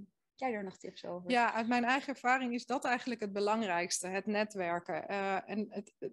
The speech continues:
Speaker 2: het, dat is lastig, want dat doe je eigenlijk pas als je aan het studeren bent. En als je echt ontzettend ver moet reizen,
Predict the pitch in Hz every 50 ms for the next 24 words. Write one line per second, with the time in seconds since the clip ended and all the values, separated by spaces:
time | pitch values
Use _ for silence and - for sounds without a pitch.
0 | _ - 202 - 233 208 185 233 240 240 202 - 202 208 214 226 - - - 285
1 | - - 226 226 214 208 196 196 226 233 233 202 202 220 220 - 226 220 - -
2 | 208 202 208 - 214 202 214 - - 208 - - 208 214 208 - - - 233 196
3 | 220 226 226 226 208 196 185 202 208 220 294 392 - - - - - 202 196 202
4 | 196 - 214 220 - - - - - - _ - 214 220 - - 254 233 226 220
5 | 202 214 - - - - 247 247 226 220 220 208 196 190 208 220 233 240 233 -
6 | 208 180